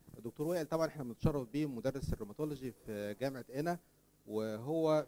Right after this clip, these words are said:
في اللجنة، آه، بتاعة قنا بتاعة التأمين، يعني هو الرئيس بتاعي، لأن أنا بكتب له التقارير وهو اللي بعد كده بيعتمدها، <laughs> تمام؟ الجلدية لغاية دلوقتي مش منفصلة، تمام؟ يعني أنا دلوقتي استشاري تأمين، لما بكتب biological أو بكتب، لازم الدكتور وائل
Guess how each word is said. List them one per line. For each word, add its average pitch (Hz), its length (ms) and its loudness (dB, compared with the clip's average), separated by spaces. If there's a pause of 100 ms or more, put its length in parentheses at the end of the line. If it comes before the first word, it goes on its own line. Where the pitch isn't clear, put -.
في 120 60 -6
اللجنة، 135 640 -2
آه، 107 280 -6 (100)
بتاعة 139 220 -4 (120)
قنا 147 160 2
بتاعة 117 280 -4
التأمين، 117 520 0 (340)
يعني 107 140 -14
هو 139 120 0
الرئيس 139 340 2
بتاعي، 120 320 0
لأن 104 160 -6
أنا 127 120 -4
بكتب 127 300 -4
له 139 60 10
التقارير 135 520 2
وهو 139 240 6
اللي 131 100 2
بعد 123 160 -4
كده 139 180 2
بيعتمدها، 123 680 -4
<laughs> - 40 -20
تمام؟ 135 360 2 (600)
الجلدية 123 680 2
لغاية 160 180 4
دلوقتي 160 500 4
مش 139 240 -4
منفصلة، 127 580 2 (100)
تمام؟ 117 420 -4 (100)
يعني 107 160 -10
أنا 135 100 -4
دلوقتي 139 280 0
استشاري 143 320 4
تأمين، 139 440 -4 (300)
لما 131 320 0
بكتب 143 380 0
biological 123 520 0
أو 104 120 -4
بكتب، 156 380 0 (320)
لازم 139 300 0
الدكتور 131 340 -2
وائل 139 340 6